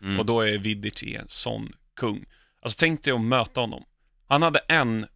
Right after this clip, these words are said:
Speaker 2: svag spelare som han alltid var dålig mot. Kommer du ihåg vem det var?
Speaker 1: Eh, Drogba?
Speaker 2: Fernando Torres.
Speaker 1: Åh, fan.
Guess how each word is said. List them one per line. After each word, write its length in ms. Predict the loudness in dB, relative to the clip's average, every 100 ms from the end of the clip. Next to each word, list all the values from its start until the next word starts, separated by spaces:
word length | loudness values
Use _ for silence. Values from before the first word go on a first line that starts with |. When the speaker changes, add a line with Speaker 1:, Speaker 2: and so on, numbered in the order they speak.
| -10
Speaker 2:
svag 400 | -2 0 0 -2
spelare 500 | 0 2 2 0 -2 -10 -4
som 140 | 0
han 100 | 2
alltid 360 | 2 2 -2 -4
var 60 | -2
dålig 280 | -2 -4
mot. 340 | -6 -8 -12 -12 _ _ _ _ _ -4
Kommer 140 | 0
du 60 | 2
ihåg 80 |
vem 120 | 0 -4
det 60 |
var? 160 | -6 -8 _ _ _ -12 -6
Speaker 1:
Eh, 480 | -2 -2 -4 -6
Drogba? 520 | -4 -2 2 2 2 -2 _ _ -20 -20 _ -2
Speaker 2:
Fernando 400 | 0 2 2 4
Torres. 520 | 2 2 -2 -6 -6 -12
Speaker 1:
Åh, 120 | -14
fan. 240 | -12 -12